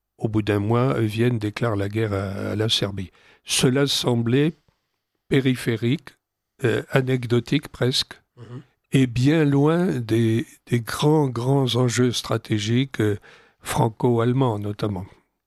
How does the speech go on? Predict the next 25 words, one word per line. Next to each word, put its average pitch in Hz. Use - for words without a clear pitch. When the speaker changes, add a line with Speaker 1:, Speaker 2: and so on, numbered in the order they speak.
Speaker 1:
Eh 120
bien, 110
voilà 117
que -
la 107
Russie 113
mobilise 104
massivement, 110
euh, 101
pour -
soutenir, 113
euh, 101
la 104
petite -
sœur -
serbe, 165
et 135
voilà 123
que 147
du 117
coup, 151
par 127
réaction 117
en 101
chaîne, 127